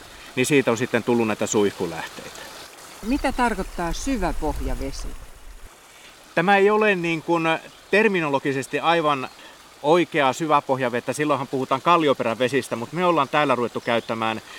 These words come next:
Speaker 1: tätä nimitystä. Tää on ainut paikka Suomessa ja Pohjoismaissa, missä tämmöisiä huomattavia määriä vesiä liikkuu,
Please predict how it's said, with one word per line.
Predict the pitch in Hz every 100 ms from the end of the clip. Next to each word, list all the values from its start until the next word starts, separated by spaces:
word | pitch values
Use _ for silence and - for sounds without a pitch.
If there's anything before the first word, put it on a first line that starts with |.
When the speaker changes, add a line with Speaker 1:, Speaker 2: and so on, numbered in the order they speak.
| - -
Speaker 1:
tätä | 143 131
nimitystä. | 131 196 220 180 - 170 147 - - -
Tää | 135
on | 120
ainut | 190 214 -
paikka | 135 -
Suomessa | - 196 190 156 117
ja | 98
Pohjoismaissa, | 185 233 233 208 190 170 - 165 165
missä | 160 151 151
tämmöisiä | - 156 147 165 139
huomattavia | 160 185 156 - 127 127 127
määriä | 143 143 135 123 120 - - - 117
vesiä | 156 165 - 147 131 123 - - - -
liikkuu, | 139 151 139 - 123 120